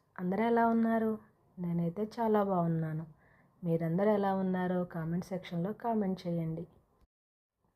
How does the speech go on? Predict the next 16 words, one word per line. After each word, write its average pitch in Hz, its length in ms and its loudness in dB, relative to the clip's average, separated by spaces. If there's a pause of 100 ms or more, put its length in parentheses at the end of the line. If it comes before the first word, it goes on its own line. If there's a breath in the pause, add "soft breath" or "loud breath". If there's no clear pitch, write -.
ఈరోజు 202 440 0
నేను 214 580 2 (240)
పెసరపప్పుతో 202 1000 -4 (140)
ఒక 180 180 -4
రెసిపీని 175 460 -2
అయితే 196 200 -2
చూపించబోతున్నాను. 180 1160 -2 (520 soft breath)
ఎప్పుడూ 180 360 -2
మనం 208 540 2 (280)
పప్పు 170 280 -6
అంటే 190 580 -2 (140)
కందిపప్పుతోనే 185 760 -4 (100)
చేసుకుంటాం 175 560 -4
కదా, 170 360 -6 (480 soft breath)
ఈసారి 170 460 -2
పెసరపప్పుతో 180 1040 -2